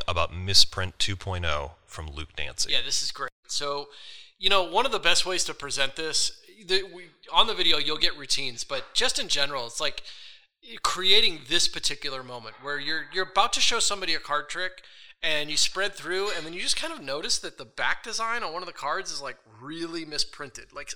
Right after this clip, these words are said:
Speaker 2: obviously misprinted, like, totally crooked. And,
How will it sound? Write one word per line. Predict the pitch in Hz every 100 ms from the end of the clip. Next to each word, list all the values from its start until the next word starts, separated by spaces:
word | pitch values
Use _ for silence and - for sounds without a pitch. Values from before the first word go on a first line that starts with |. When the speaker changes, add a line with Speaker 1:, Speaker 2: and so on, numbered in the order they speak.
| -
Speaker 2:
obviously | 156 151 151 143 - 147 131
misprinted, | 123 - - 117 110
like, | 110 110 - - - - -
totally | - 180 165 156
crooked. | - 147 - 113 - - - - - -
And, | 190 180